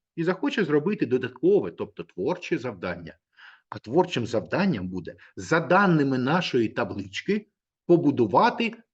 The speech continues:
графік залежності сили струму від напруги, тобто це називають вольтамперною характеристикою. Зверніть увагу,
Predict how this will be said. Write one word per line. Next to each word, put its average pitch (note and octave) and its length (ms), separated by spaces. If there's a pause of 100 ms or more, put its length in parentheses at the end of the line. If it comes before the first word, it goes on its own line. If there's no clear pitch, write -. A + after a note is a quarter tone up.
(160)
графік D3 440
залежності B2+ 760
сили F#2 300
струму B2 440
від G2+ 200
напруги, G#2 520
тобто F2+ 340
це - 160
називають C#3 560 (340)
вольтамперною A#2 960 (160)
характеристикою. G#2+ 1080 (280)
Зверніть A#2 500
увагу, F#2 420